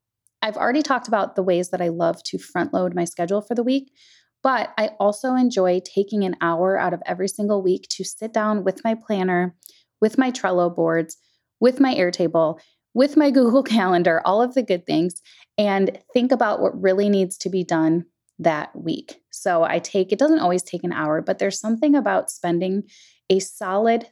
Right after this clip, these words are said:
thirty minutes at least every Sunday or every Monday and just sitting down and figuring out what needs done.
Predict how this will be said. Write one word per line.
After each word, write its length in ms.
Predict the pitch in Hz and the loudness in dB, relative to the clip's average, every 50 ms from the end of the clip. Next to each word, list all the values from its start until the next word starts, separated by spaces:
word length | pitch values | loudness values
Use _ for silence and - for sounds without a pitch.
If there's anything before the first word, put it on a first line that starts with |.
| _ _ _ | _ _ _
thirty 280 | 208 202 220 226 233 | 0 0 2 2 2
minutes 320 | 214 196 175 160 156 - - - | 2 2 2 0 -2 -4 -6 -6
at 160 | 196 202 - | -6 -4 -2
least 420 | 190 180 - - - - - - - _ _ _ _ _ _ _ _ | -2 -4 -4 -4 -10 -16 -16 -20 -20 _ _ _ _ _ _ _ _
every 200 | 190 185 190 185 | -4 -2 -2 -4
Sunday 480 | 180 - - 226 233 233 233 233 226 233 | -4 -4 -4 -2 0 2 2 2 2 2
or 160 | - 180 180 | 0 0 0
every 200 | 175 180 202 190 | 0 0 0 2
Monday 520 | 190 180 165 160 160 156 151 151 160 - _ _ _ _ _ _ _ _ _ - | 2 2 2 2 0 0 0 -2 -6 -8 _ _ _ _ _ _ _ _ _ 0
and 400 | 190 180 180 165 160 165 165 156 | 2 2 4 2 2 0 0 -2
just 200 | 170 170 - - | -2 -6 -6 -10
sitting 220 | - 196 214 208 | -6 -4 -2 0
down 220 | 196 185 180 175 | 0 0 0 0
and 120 | 175 175 175 | 0 -2 -2
figuring 340 | - 180 170 180 175 170 165 | -2 -4 -2 0 0 0 2
out 180 | 156 160 151 | 0 0 -2
what 160 | 156 160 151 | -2 -4 -2
needs 260 | 143 160 156 147 - - | -2 -4 -4 -4 -6 -8
done. 260 | 139 - - 110 | -10 -8 -8 -12